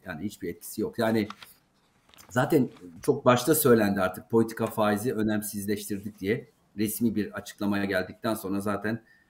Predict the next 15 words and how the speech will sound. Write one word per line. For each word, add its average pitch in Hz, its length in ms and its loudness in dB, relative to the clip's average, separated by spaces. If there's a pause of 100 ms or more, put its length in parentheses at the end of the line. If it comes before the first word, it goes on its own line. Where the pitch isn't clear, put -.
(140)
e, 110 140 0
çünkü 123 220 0
mevduatlar 123 640 6
işte 107 320 -2
otuzlarda, 117 920 0
işte 110 200 -6
kredilerde 104 580 0
yirmi 101 420 2
beş, 101 260 -2
otuz, 98 300 -6
otuz 98 260 -8
beş, 101 160 -2
kırk. - 260 -8 (180)
Yani, 117 200 2
e, - 480 -6